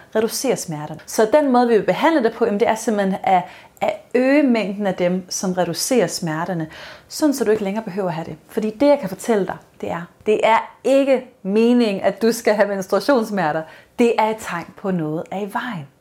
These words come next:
Det er virkelig, virkelig vigtigt, vigtigt, virkelig, virkelig vigtigt for mig, kan du høre, at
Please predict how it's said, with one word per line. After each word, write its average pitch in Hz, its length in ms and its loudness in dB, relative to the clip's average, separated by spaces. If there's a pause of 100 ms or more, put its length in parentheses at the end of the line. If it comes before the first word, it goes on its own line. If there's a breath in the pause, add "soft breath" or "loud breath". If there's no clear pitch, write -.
(120)
Det 240 60 4
er 220 40 0
virkelig, 262 300 0
virkelig 233 200 0
vigtigt, 262 280 0
vigtigt, - 460 -8
virkelig, 294 360 2
virkelig 240 420 2
vigtigt 247 340 0
for 190 120 4
mig, 180 140 -4
kan 185 100 -2
du 175 60 0
høre, 175 240 0 (540 loud breath)
at 196 180 4